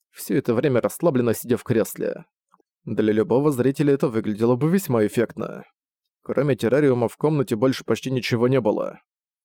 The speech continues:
Около зашторенного окна стояли шесть пустых пьедесталов,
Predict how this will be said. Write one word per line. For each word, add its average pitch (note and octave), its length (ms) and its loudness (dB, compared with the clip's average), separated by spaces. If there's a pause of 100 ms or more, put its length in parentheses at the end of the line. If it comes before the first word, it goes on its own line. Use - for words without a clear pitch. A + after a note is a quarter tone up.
(120)
Около A2 300 0
зашторенного A2 600 0
окна A#2 280 -2
стояли A2+ 340 0
шесть A#2 280 -2
пустых - 340 -6
пьедесталов, B2+ 720 -2